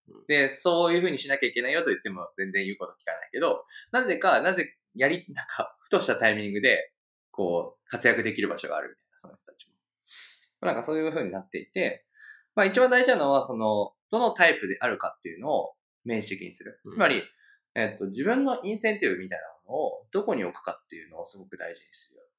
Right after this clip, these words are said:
Speaker 1: うんうん。
Speaker 2: っていう感じなんだね。
Speaker 1: まあ出発点をちゃんと定めて、
Speaker 2: そう。
Speaker 1: そっから、
Speaker 2: そう。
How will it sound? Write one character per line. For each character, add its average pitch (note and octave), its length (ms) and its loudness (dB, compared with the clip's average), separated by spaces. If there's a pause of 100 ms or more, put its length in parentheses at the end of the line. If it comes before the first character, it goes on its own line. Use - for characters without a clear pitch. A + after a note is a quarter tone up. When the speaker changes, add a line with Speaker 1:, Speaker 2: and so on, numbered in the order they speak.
Speaker 1:
う G#2+ 180 -6
ん G2+ 40 -6
う G#2 80 -8
ん。 - 20 -12 (100)
Speaker 2:
っ - 40 -20
て - 80 -12
い C2+ 80 -6
う - 40 -8
感 - 140 -14 (100)
じ - 80 -20
な - 80 -20
ん - 20 -20 (140)
だ G#2+ 60 -16
ね。 A#2 180 -18
Speaker 1:
ま B2 80 -8
あ - 20 -6
出 A2+ 160 -10
発 C#3 220 2
点 F2+ 300 -4
を F2 120 -12 (540)
ち - 60 -14
ゃ G#2+ 40 -4
ん - 20 -8
と - 60 -10
定 C#3 180 0
め C3 100 0
て、 E3 380 0 (320)
Speaker 2:
そ - 160 -8
う。 - 140 -8
Speaker 1:
そ - 100 -18
っ - 20 -20
か - 120 -4
ら、 D2+ 220 -6 (420)
Speaker 2:
そ - 320 -12
う。 - 20 -20